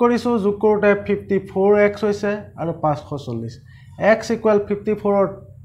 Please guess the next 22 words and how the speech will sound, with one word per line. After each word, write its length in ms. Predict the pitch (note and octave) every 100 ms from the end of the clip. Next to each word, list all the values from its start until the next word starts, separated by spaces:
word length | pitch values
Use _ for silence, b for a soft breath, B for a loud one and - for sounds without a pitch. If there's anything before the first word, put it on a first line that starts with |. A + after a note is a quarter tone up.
| -
বা 80 | D3+ C#3+
পাঁচশ 360 | F3 F3 G3 G3
চল্লিছৰ 320 | F3+ F3+ F#3
তললৈ 320 | F3 E3+ E3+ -
ফিফটি 240 | D#3 - D#3
ফ'ৰ 100 | D#3 C3
আহিছে 220 | A2+ A#2 A2 B B B F#3
আৰু 140 | G3+ G#3
ফিফটি 260 | G3+ G#3 G#3
ফ'ৰটো 300 | G3+ F#3+ F#3+ F3+ B B E3+
ইয়াত 140 | D#3 B2 D3+
দহ 120 | D#3+ D#3+
বাৰ 120 | E3+ D#3+
কটা 180 | C#3+ C3
যাব, 100 | A#2 A2+ - _ _ _ _ _ _ _ _ _ C3+
দহ 260 | B2+ C3 C3
বাৰ। 140 | B2 A#2+ B _ -
গতিকে 260 | D3+ D3+ D3+
এক্স 140 | E3 - D#3
ইকুৱেল 220 | D#3+ C#3+
হৈ 80 | C#3+ C#3
গ'লগৈ 280 | C3+ D#3+